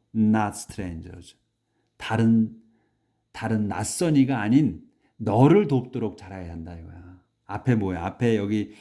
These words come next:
다른 여인들한테서 난 자식, 자녀는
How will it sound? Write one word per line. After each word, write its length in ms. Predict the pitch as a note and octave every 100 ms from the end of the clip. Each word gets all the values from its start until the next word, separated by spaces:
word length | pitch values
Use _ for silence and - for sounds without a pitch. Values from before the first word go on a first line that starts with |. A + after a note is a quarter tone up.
| - - - _
다른 380 | - - A#2 C3+
여인들한테서 1000 | A#2 G#2 G#2+ G2+ G2 F#2 F#2 F#2 E2+ G2
난 640 | F2+ F2 F2+ F#2 G2+ A2 A2+
자식, 580 | - - G#2 - A2+ -
자녀는 680 | - G#2+ A2 B2 G#2+ A#2 D#3